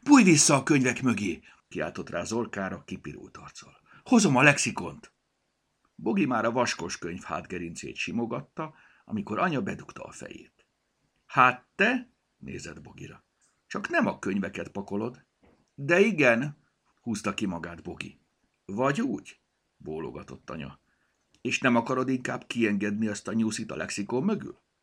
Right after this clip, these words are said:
Bogi keze görcsösen belekapaszkodott az állatos lexikonba.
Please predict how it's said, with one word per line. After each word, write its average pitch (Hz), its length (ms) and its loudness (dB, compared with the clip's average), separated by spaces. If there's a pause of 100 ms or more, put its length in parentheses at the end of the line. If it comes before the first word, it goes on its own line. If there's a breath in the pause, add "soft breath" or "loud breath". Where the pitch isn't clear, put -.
(400)
Bogi 185 300 4
keze 110 260 -2
görcsösen 90 640 -2
belekapaszkodott 82 880 -8
az - 100 -14
állatos - 460 -12
lexikonba. - 720 -14